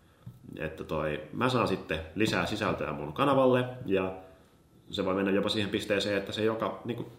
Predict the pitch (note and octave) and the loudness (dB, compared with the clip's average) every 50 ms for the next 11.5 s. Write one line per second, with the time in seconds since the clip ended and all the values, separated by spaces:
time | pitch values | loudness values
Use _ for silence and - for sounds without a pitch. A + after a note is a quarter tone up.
0 | - - D#3 D3+ D#3+ F#3+ F#3 F3+ F#3 F#3 F#3 F3+ G3+ G3 C3+ F2+ D2+ - - - | -6 -4 -2 2 4 6 6 6 6 6 6 8 8 8 8 8 6 0 -4 -6
1 | - - - - _ _ - - D#3 C3 F#2 D#2 D2 C#2+ D#2+ - C#3 C#3+ D3 C#3+ | -12 -16 -20 -20 _ _ -6 0 2 2 4 4 2 0 -2 -2 -2 -2 0 0
2 | D3 D3 D3 B2 A#2+ A2+ G#2 G2+ G2 F#2+ F#2 F#2 F2+ - - - - - - _ | 0 2 2 4 4 4 2 2 2 2 2 2 0 -2 -6 -12 -18 -20 -20 _
3 | _ - G#2 G2 F2+ F2 F2 E2+ F2 E2+ D#2+ - - D2 - - E2 - D2+ D2 | _ -4 -2 -2 0 0 0 0 0 0 -2 -2 -2 -4 -4 -6 -6 -6 -8 -8
4 | - - D#2+ E2+ D#2+ - - - - D#2+ E2 - - - F2 F#2+ G2+ F#2 - - | -8 -6 -4 -4 -4 -4 -4 -8 -10 -12 -14 -16 -14 -4 2 4 4 4 2 0
5 | - - - - - - - - _ _ - C#3 D#3 C#3+ C3+ A2 F2+ E2 - D#2 | -6 -12 -16 -20 -20 -20 -20 -20 _ _ 2 4 6 6 6 4 4 4 2 0
6 | D#2 - D3+ D#3+ E3+ D3+ C3+ C3 - C3 B2+ B2 B2 B2 - - - - - G#2+ | 0 0 2 2 4 4 4 4 4 6 6 6 4 2 -2 -6 -12 -8 -2 0
7 | A2 G#2+ G2+ F#2 E2+ E2+ F2 - C#3 C#3+ - - - - A2+ A#2 G#2+ G#2 G2+ - | 0 2 2 0 0 -2 0 2 2 2 2 0 -2 -2 0 2 2 2 0 -2
8 | - - - - G#2 G2+ G2 G2+ G2 F#2+ F2+ F#2 F#2 F#2 F#2 A#2+ C#3+ D3+ C#3+ B2+ | -6 -10 -10 -6 -4 -2 -2 0 0 0 0 0 0 0 2 2 2 2 4 4
9 | G#2 F#2 - G2 F2+ F2+ E2+ E2+ E2+ E2+ E2+ E2+ - D#2+ - - - E2 D#2+ D#2+ | 2 2 2 0 0 0 0 0 0 -2 -2 -2 -4 -6 -8 -6 -6 -4 -2 0
10 | F2 F2+ - - - D2+ D2+ D#2+ - D#2+ D#2+ E2 - - A2 A2 G#2 F#2+ F2 D#2+ | 0 -2 0 -2 -4 -6 -6 -6 -6 -8 -8 -8 -2 -2 0 0 2 0 0 0
11 | D#2 E2 F2 E2 E2 D#2 D2+ D2+ - D2+ | 0 0 0 0 0 0 -2 -2 -4 -6